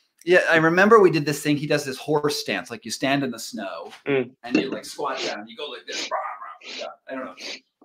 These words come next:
Speaker 1: You do that. I don't know what that
Speaker 2: Mm.
Speaker 1: is, but that's <laughs> what you do. And you're standing in the snow, and, and we're gonna do it for an hour. And after, like, fifteen minutes, Wim obviously is getting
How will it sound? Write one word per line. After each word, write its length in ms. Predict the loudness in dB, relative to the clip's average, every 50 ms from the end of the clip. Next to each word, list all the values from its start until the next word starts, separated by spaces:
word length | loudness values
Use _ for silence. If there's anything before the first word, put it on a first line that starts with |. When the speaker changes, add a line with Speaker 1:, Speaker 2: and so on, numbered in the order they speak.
| _ _ _ _ _ _
Speaker 1:
You 120 | -2 -2 0
do 200 | 2 6 8 8
that. 240 | 8 8 6 6 6
I 40 | 6
don't 140 | 8 8 8
know 120 | 10 10
what 180 | 8 8 8 8
that 200 | 6 6 6 4
Speaker 2:
Mm. 140 | 4 2
Speaker 1:
is, 60 | 2 2
but 80 | 6 8
that's 220 | 8 8 6 6
<laughs> 40 | 4
what 140 | 4 6 6
you 80 | 2 2
do. 380 | 2 0 2 2 2 0 -2 -8 -10 -12 -8 -4
And 100 | 0 2
you're 80 | 2 2
standing 400 | 2 0 -2 0 0 0 2 2
in 80 | 2
the 80 | 2 2
snow, 480 | 0 0 2 2 4 4 2 0 -4 -6 -14 -20 _ _
and, 260 | 4 4 4 2 2
and 240 | 2 2 2 2 0
we're 140 | -2 0 2
gonna 140 | 4 4 6
do 120 | 6 4
it 60 | 4
for 220 | 4 0 0 0 2
an 120 | 0 0 0
hour. 500 | 0 2 2 2 2 0 0 -2 -4 -4 -2
And 120 | 2 4 6
after, 240 | 6 6 6 8
like, 140 | 8 8 8
fifteen 560 | 4 -2 -4 -4 -4 -2 -4 -2 0 2 4
minutes, 380 | 4 4 4 4 0 -2 -8 -14 _ _ _ _ _ _ -2
Wim 300 | 2 4 4 6 4 4
obviously 680 | 2 4 4 4 4 4 2 2 2 0 0 -2 -2
is 100 | -4 -2
getting 300 | -2 -4 -2 -2 -4 -8